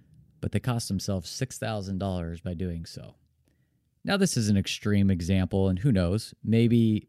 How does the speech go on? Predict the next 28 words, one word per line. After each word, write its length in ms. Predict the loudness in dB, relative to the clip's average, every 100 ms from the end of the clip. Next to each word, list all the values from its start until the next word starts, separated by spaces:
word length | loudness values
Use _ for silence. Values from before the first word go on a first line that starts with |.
| -8
we 220 | 0 2
were 160 | 2 -2
very 480 | -2 4 4 4
comparable, 880 | 0 -4 0 2 2 4 2 2 0 _
and 160 | -2 0
sometimes, 640 | 0 0 2 2 0 -2 _ _ _ -6
you 100 | -2
know, 60 | -2
sometimes 560 | 0 -2 2 2 2
you 80 | 0
can 420 | 4 4 4 2 -4 _
get 140 | -2
the 80 | 0
wool 180 | 4 4
pulled 220 | 4 2
over 220 | 4 4
your 160 | 2 2
eyes 220 | 2 0
a 40 | -2
little 240 | 0 -2
bit. 240 | -4 -6 -10 _
You 100 | -4
know, 120 | -2
we 220 | 2 4 4
all 160 | 2
sound 340 | 2 2 4 4
really 300 | 4 4 2
good 440 | 4 4 4 0